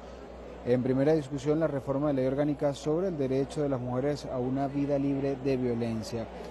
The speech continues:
En esta oportunidad es la segunda discusión, eh, recordándole que durante una sesión ordinaria de la Asamblea Nacional fue aprobada en primera discusión la reforma de la ley orgánica sobre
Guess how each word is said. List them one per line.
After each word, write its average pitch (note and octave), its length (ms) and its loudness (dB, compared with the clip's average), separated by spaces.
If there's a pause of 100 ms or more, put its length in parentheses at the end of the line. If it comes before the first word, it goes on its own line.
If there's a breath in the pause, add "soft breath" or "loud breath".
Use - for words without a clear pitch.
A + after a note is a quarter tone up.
(160)
En A#2+ 80 -2
esta B2+ 200 2
oportunidad C3+ 720 2 (160)
es A#2+ 80 -8
la C#3 180 2
segunda C#3+ 480 0
discusión, C#3+ 680 0 (600 loud breath)
eh, A#2+ 640 4
recordándole D3+ 640 4
que F3+ 100 -2
durante C3+ 360 2
una C3 200 0
sesión D#3 300 -2
ordinaria D3 520 2
de D3 60 4
la C3+ 140 4
Asamblea B2 480 0
Nacional C3+ 540 0
fue C3 140 2
aprobada C#3 520 4 (140)
en E3 220 0
primera D3+ 400 4
discusión D#3+ 540 0
la F#3+ 120 2
reforma C#3 560 0
de D3 60 2
la B2+ 100 2
ley B2+ 160 2
orgánica C#3+ 480 2
sobre F#3 440 -2